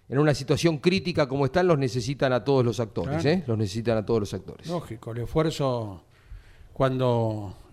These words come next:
Speaker 2: el cielo se nubla un poquito, hay que hacerlo en conjunto, en pos de, de, del objetivo, del equipo. Del equipo hablo de, de, de los veinte y pico de, de protagonistas que se pretenden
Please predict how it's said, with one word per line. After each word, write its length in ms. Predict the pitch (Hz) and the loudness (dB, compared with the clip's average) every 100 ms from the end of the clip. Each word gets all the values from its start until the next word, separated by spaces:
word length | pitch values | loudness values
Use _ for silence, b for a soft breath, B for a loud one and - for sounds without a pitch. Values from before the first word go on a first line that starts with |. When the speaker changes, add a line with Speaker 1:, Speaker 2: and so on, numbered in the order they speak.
| - | -20
Speaker 2:
el 360 | 117 110 110 117 | -14 -12 -6 -4
cielo 360 | - 170 165 147 | 2 4 4 2
se 120 | 139 | 2
nubla 240 | 160 156 | 2 4
un 80 | 139 | 2
poquito, 480 | 127 127 196 156 135 | 2 0 0 2 2
hay 120 | 120 | 0
que 140 | 117 120 | -2 -4
hacerlo 540 | 107 139 120 110 101 | -2 -4 -4 -6 -8
en 180 | 98 104 | -10 -12
conjunto, 540 | 110 117 226 226 123 117 | -10 -4 -2 -2 -2 -4
en 120 | 110 | 0
pos 200 | 151 131 | 0 0
de, 160 | 110 | -4
de, 180 | 98 98 | -8 -12
del 200 | 98 101 | -12 -12
objetivo, 520 | 104 - 117 226 180 | -12 -12 -4 0 0
del 140 | 123 113 | 0 -2
equipo. 540 | 117 220 180 123 98 B B B - | -2 -2 0 -2 -4 B B B -12
Del 160 | 110 | -8
equipo 340 | 113 185 147 147 | -4 -2 2 2
hablo 220 | 147 131 | 2 0
de, 440 | 110 101 95 95 | -4 -8 -12 -16
de, 140 | 95 98 | -16 -14
de 120 | 110 | -10
los 160 | 107 | -4
veinte 400 | 113 139 127 117 | -2 -2 -4 -6
y 20 | 117 | -4
pico 360 | 170 - 135 | -2 -2 -2
de, 200 | 117 107 | -4 -8
de 180 | 104 98 | -10 -12
protagonistas 760 | 107 110 117 117 170 190 123 107 | -12 -10 -8 -4 -4 -4 -6 -8
que 140 | 110 | -10
se 140 | 113 | -10
pretenden 580 | 87 113 139 135 120 107 | -10 -8 -6 -6 -8 -12